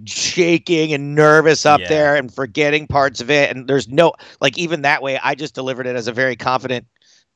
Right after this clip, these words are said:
Speaker 1: we'll say late thirties year old person. Um, it was nothing compared to what I did up there. So, you know, it's just,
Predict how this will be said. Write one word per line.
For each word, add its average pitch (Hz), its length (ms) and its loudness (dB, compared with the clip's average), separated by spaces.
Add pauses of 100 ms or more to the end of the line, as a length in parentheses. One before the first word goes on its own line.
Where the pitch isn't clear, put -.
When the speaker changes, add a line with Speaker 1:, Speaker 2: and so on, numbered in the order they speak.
Speaker 1:
we'll 120 140 -8
say 123 260 0
late 120 260 -2
thirties 127 440 -2
year 123 160 2
old 117 200 2
person. 127 420 0 (360)
Um, 131 460 0 (240)
it 139 220 -8
was 131 200 4
nothing 170 440 2
compared 143 320 -2
to 135 60 -4
what 135 120 -2
I 127 80 0
did 123 140 -4
up 113 160 -4
there. 113 400 -2 (280)
So, 147 380 2
you 220 80 0
know, 196 140 6
it's 202 100 2
just, 220 260 -4